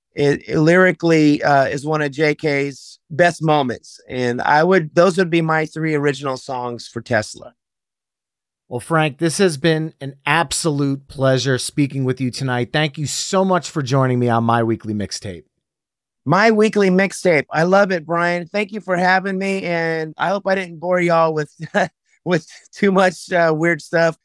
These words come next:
Speaker 2: I would say quite the opposite, man.
Speaker 1: Again, man, we're riding that wave,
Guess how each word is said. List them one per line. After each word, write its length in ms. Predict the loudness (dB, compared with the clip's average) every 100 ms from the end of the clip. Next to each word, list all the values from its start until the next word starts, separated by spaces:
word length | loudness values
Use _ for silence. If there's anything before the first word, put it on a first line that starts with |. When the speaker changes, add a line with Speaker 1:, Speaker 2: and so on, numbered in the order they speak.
| _ _
Speaker 2:
I 140 | -2
would 180 | 0 0
say 220 | -2 -2
quite 420 | -2 -2 2 2 0
the 180 | -2
opposite, 500 | 0 0 -2 -4 -4
man. 360 | -2 -4 -4 -8 _ _
Speaker 1:
Again, 380 | -6 -2 0 0
man, 280 | -4 -4 -4
we're 140 | -6
riding 460 | -8 -4 -2 -2 -4
that 260 | -4 -2 -2
wave, 560 | -2 -2 -2 -4 -8